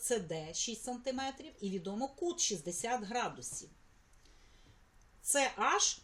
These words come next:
в даному трикутнику протилежний до кута шістдесяти градусів катет і гіпотенуза. Вони, протилежний катет і гіпотенуза, пов'язані через синус. Тому ми пишемо синус шістдесяти градусів.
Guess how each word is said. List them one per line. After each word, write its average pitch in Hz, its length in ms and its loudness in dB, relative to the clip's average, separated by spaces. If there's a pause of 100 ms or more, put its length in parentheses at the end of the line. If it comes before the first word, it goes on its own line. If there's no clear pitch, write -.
(140)
в 185 60 -6
даному 185 420 4
трикутнику 208 800 -6 (440)
протилежний 247 920 0
до 190 160 0
кута 226 340 -2
шістдесяти 233 840 -2
градусів 170 640 -4
катет 208 520 -2 (160)
і 302 260 0 (260)
гіпотенуза. 254 720 -2
Вони, 339 300 -2 (440)
протилежний 247 600 2
катет 190 480 2
і 214 60 -4
гіпотенуза, 349 680 0
пов'язані 285 840 2
через 240 720 0
синус. - 720 -2 (440)
Тому 269 240 0
ми 403 100 -4
пишемо 220 560 -2
синус 214 800 0
шістдесяти 190 960 -2
градусів. 160 680 -8